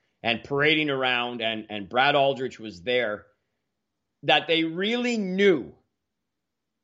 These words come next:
or believed in their heart heart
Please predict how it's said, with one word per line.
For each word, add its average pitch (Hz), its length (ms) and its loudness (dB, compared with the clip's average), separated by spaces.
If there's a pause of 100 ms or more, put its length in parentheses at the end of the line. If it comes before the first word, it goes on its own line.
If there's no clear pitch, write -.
(600)
or 160 120 0
believed 220 520 2
in 240 140 2
their 190 220 2
heart 165 360 -12 (1400)
heart - 260 -10